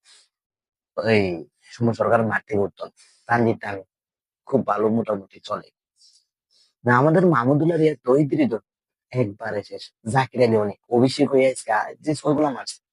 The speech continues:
খুব অসাধারণ চমৎকার ওদের। আমাদের তাসকিন আহমেদ, জাকির আলী অনেক তো আমাদের যে আউট হয়। এখন আমাদের একমাত্র বোলিং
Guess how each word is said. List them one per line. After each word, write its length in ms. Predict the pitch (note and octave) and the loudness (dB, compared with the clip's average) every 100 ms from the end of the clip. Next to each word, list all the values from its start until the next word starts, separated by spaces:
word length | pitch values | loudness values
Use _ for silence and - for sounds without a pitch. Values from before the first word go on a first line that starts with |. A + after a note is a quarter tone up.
| _ _ - - | _ _ -20 -20
খুব 140 | _ B2+ | _ 0
অসাধারণ 440 | B2+ A#2+ B2 B2+ A#2+ | 2 2 -2 -2 -2
চমৎকার 520 | A#2+ A2 G#2 - G#2 | -4 -4 -6 -6 -6
ওদের। 240 | F#2+ F#2+ - _ _ _ _ _ _ _ _ _ _ _ _ - | -6 -10 -20 _ _ _ _ _ _ _ _ _ _ _ _ -4
আমাদের 300 | G2+ A2 A#2 | -2 0 0
তাসকিন 340 | B2+ A#2+ - | -2 -4 -6
আহমেদ, 260 | G#2+ G#2+ G2 _ _ | -8 -10 -14 _ _
জাকির 280 | B2 B2 B2+ | -6 0 2
আলী 160 | A#2+ | 4
অনেক 220 | A#2 A2 - | 4 0 -4
তো 80 | A#2+ | -6
আমাদের 280 | A2+ G2+ - _ _ _ _ _ _ _ _ _ _ | -6 -6 -12 _ _ _ _ _ _ _ _ _ _
যে 140 | G#2+ G#2+ G2 F#2 - _ _ _ _ _ _ _ _ _ _ _ _ _ _ _ _ _ _ _ _ - - _ | 0 2 2 -2 -8 _ _ _ _ _ _ _ _ _ _ _ _ _ _ _ _ _ _ _ _ -20 -20 _
আউট 220 | A#2+ A#2+ | -2 0
হয়। 220 | A#2 G2 - _ _ _ - _ _ _ _ _ _ _ _ | 0 0 -4 _ _ _ -20 _ _ _ _ _ _ _ _
এখন 240 | A#2+ C3 D#3+ | -4 2 2
আমাদের 360 | C3 C3 D3+ A#2+ A2+ | 4 4 4 2 -2
একমাত্র 400 | A#2+ B2+ A#2 - A#2 | -8 -6 -6 -2 -4
বোলিং 380 | F#2+ A2 A#2 | 0 0 2